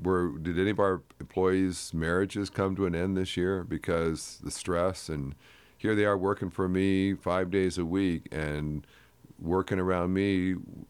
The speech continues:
didn't keep their marriage together, didn't keep,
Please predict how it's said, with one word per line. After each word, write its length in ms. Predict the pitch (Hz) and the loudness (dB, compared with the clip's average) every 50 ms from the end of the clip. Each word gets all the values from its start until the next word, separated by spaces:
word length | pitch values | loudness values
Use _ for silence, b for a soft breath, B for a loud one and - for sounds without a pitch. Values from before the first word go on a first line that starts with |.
| - - 80 | -16 -10 -6
didn't 420 | 80 104 104 101 98 90 - - - - - _ | -2 -2 -2 0 -2 -4 -4 -6 -14 -20 -20 _
keep 260 | - - 113 110 - - | -6 -4 -4 -4 -2 -2
their 140 | 90 87 | -2 -2
marriage 400 | 85 90 95 104 104 104 87 - | 0 0 0 2 0 0 -2 -4
together, 500 | - - - - 82 82 82 80 82 85 | -10 -10 -6 -4 -2 -2 0 0 0 -2
didn't 260 | 80 78 87 82 87 - | -2 -2 -4 -4 -4 -6
keep, 220 | - 98 92 85 | -4 -4 -4 -4